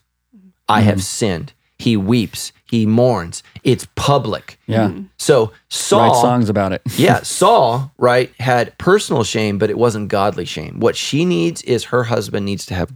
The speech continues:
Speaker 1: godly
Speaker 2: Mm,
Speaker 1: shame.
Speaker 2: that's good.
Speaker 1: And he
Speaker 3: Mm-hmm.
Speaker 1: needs to bring it to the throne.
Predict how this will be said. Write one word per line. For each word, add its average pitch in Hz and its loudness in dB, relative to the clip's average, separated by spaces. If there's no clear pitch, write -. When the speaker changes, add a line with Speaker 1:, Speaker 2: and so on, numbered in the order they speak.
Speaker 1:
godly 117 0
Speaker 2:
Mm, 117 4
Speaker 1:
shame. 92 2
Speaker 2:
that's - -4
good. 98 0
Speaker 1:
And 113 2
he 113 2
Speaker 3:
Mm-hmm. 113 2
Speaker 1:
needs 110 -2
to 117 0
bring 117 0
it 135 -2
to 139 2
the 120 -2
throne. 104 -2